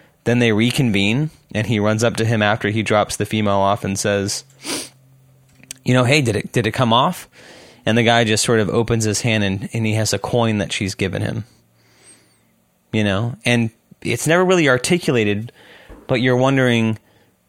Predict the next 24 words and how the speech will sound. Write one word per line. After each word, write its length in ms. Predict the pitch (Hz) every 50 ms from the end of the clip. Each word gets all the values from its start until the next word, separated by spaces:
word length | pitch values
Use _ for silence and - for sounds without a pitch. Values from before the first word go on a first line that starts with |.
| _ _ -
was 240 | - 120 127 113 -
this 280 | 113 113 127 131 - -
the 100 | 123 123
goal 240 | 101 113 117 113
of 80 | 107 104
his 140 | 110 107 110
escapade? 460 | 107 107 - - - - 95 90 95
Was 160 | 98 107 110
it 120 | 113 107 -
to 120 | 113 110
get 240 | 92 101 101 - -
money 300 | 104 127 147 151 143 147
off 240 | 143 135 135 131 -
her? 120 | 135 127
Was 200 | 113 110 - -
it 100 | 107 101
to 220 | - 101 92 - - -
sleep 400 | - - - - 143 147 143 127
with 140 | 135 127 -
her? 180 | 139 127 123
It's, 420 | 123 117 107 - - - - - - _ _ _ - - - - - - - _ _ -
I 80 | - 131
don't 100 | 127 127
know. 240 | 123 107 87 87